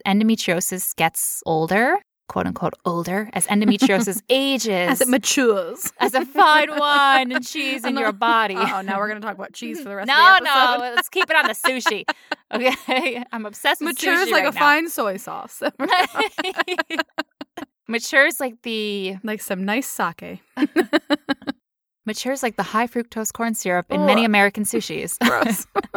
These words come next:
Speaker 1: But as endometriosis matures and gets older, it tends to be darker and more fibrotic in appearance and nature.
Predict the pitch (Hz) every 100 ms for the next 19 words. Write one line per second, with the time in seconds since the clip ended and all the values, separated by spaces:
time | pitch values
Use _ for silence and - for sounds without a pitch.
0 | - - 320 _ _ 277 262 254 262 302
1 | 302 285 277 214 233 220 214 - 254 254
2 | 233 208 185 180 196 - 214 208 202 202
3 | _ _ - 202 - 196 196 190 233 277
4 | 339 _ _ _ 202 - - 208 220 -
5 | 208 214 202 - 156 165 - 254 294 330
6 | 320 - 202 185 180 175 196 185 160 156
7 | 170 - 180 175 - - 143 147 - -
8 | - - 160 156 151 - - - -